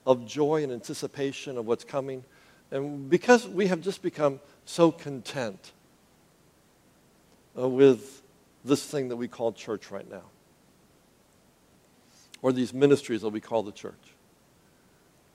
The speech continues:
But I, I, I don't, I'm not gonna put all the blame on us and in the church,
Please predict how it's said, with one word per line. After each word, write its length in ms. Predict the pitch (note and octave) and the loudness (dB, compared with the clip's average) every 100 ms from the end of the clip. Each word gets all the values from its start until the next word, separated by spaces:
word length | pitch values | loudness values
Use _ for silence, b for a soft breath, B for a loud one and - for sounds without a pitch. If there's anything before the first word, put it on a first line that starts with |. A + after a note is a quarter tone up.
| _ _ _ _ _ _ _ _ _ | _ _ _ _ _ _ _ _ _
But 300 | - F3+ A3 - | 4 6 6 2
I, 400 | F3+ F3 F3 G3+ | -4 -4 -8 -4
I, 80 | F3 | 0
I 20 | |
don't, 240 | G3 A#3+ - | 4 4 2
I'm 140 | F3 | 0
not 140 | G#3 A3+ | 0 0
gonna 120 | F#3 | -2
put 140 | F#3+ | 2
all 140 | E3 D#3 | 2 2
the 80 | |
blame 260 | C3+ C#3 B2 | 2 2 2
on 100 | A2+ | -2
us 380 | G2 A2 - - _ _ _ _ _ _ _ _ | -4 -8 -16 -20 _ _ _ _ _ _ _ _
and 160 | B2 B2 | -8 -6
in 120 | B2 | -6
the 80 | A2+ | -8
church, 460 | - A#2 G#2 - | -8 -8 -8 -14